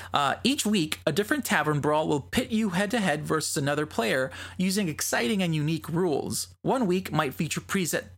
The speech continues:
uh, preset decks, while another week could have you craft, crafting a brand new Tavern Brawl deck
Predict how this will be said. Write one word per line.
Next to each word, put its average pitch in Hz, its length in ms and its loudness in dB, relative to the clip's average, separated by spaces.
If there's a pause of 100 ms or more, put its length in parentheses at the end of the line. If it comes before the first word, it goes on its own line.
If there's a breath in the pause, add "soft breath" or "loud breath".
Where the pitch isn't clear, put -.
uh, 147 120 2
preset 180 500 0
decks, 202 440 2 (220 loud breath)
while 160 160 4
another 196 320 4
week 147 460 0
could 165 80 2
have 160 180 2
you 160 100 2
craft, 165 360 2 (420)
crafting 185 300 4
a 175 60 6
brand 170 340 2
new 180 160 2
Tavern 170 480 2
Brawl 143 280 4
deck 143 360 2